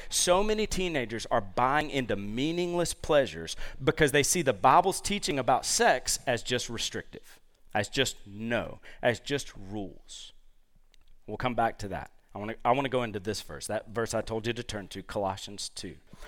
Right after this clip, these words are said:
We're gonna start in verse six, all right? Colossians two, verse six. It says, "Therefore, as you received Christ Jesus the Lord, so walk in him,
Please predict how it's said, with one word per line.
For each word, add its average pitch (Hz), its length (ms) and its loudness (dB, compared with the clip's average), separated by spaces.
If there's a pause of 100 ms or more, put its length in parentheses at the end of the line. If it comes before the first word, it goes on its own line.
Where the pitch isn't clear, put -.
(180)
We're 117 100 -4
gonna 120 100 0
start 131 300 4
in 117 160 -6
verse 101 220 -4
six, - 720 -2 (340)
all 90 60 -8
right? 123 180 -2 (560)
Colossians 127 460 2
two, 139 300 -2 (560)
verse 123 160 -4
six. - 440 -6 (1800)
It - 60 -18 (1080)
says, 120 360 0 (920)
"Therefore, 127 540 6 (680)
as 117 200 0
you 165 100 4
received 170 480 2
Christ 160 340 2
Jesus 151 320 -2
the 131 140 -2
Lord, 151 360 0 (100)
so 143 240 0
walk 113 340 4
in 85 140 -8
him, 80 180 -14